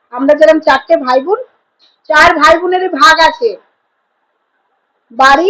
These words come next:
সবার। আজকে আমি বলিনি আমার নামে লিখে দাও, আমি বলেছি ঘর দাও, না হলে ঝগড়া করব। আ-, এতদিন কিছু করিনি, সত্যি আমি চুপচাপ থাকি, এত ঝগড়াঝাটি কথা বলা পছন্দ করি না। আর যে মানুষ আমার সাথে ঝগড়া করে আমি তাদের সাথে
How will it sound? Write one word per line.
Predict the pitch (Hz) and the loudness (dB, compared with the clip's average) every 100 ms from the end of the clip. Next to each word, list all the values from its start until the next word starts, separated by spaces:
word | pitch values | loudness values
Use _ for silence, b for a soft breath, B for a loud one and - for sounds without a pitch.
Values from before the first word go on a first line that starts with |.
| 466 | 2
সবার। | - 269 262 220 190 190 _ _ _ _ _ _ _ _ _ - | 2 0 2 0 -2 -8 _ _ _ _ _ _ _ _ _ -2
আজকে | 269 269 349 | -2 -2 0
আমি | 330 370 | 2 2
বলিনি | 339 302 320 381 392 | 0 2 2 2 -2
আমার | 330 330 | 0 0
নামে | 330 339 | -2 -4
লিখে | 320 285 311 | -4 -2 0
দাও, | 269 | 2
আমি | 240 285 | 0 -2
বলেছি | 285 302 339 | -2 -4 -6
ঘর | 262 226 247 247 | -14 -4 -4 -4
দাও, | 214 208 175 - _ _ _ | -4 -4 -4 -8 _ _ _
না | 247 277 | -8 -6
হলে | 330 | -6
ঝগড়া | 294 220 202 185 | -4 -6 -6 -10
করব। | 185 160 156 _ _ _ - | -12 -20 -20 _ _ _ -16
আ-, | 214 262 | -8 -4
এতদিন | 277 339 349 339 | -2 -2 -4 -6
কিছু | 330 349 | -8 0
করিনি, | 311 320 359 | 0 2 -2
সত্যি | - 311 - 339 | -4 -6 -4 -6
আমি | 330 | -6
চুপচাপ | 320 285 - 311 311 | -8 -16 -6 -6 -4
থাকি, | 285 320 | -8 -2
এত | 285 311 | -4 -4
ঝগড়াঝাটি | 254 247 269 294 262 254 302 | -8 -6 -6 -6 -6 -8 -10
কথা | 269 240 277 | -8 -4 -2
বলা | 277 262 277 269 | 0 0 0 -2
পছন্দ | 233 277 285 | -6 -6 -8
করি | 302 285 | -6 -6
না। | 294 370 _ _ _ 269 | -8 -10 _ _ _ -6
আর | 285 | -6
যে | 262 330 | -2 -2
মানুষ | 359 320 381 392 | 2 2 0 0
আমার | 311 330 | 0 0
সাথে | 339 359 392 | -2 -6 -6
ঝগড়া | 392 214 247 311 392 | -12 -2 0 2 2
করে | 381 311 | 4 4
আমি | 330 | 2
তাদের | 330 285 302 | 0 -2 -2
সাথে | 330 | -10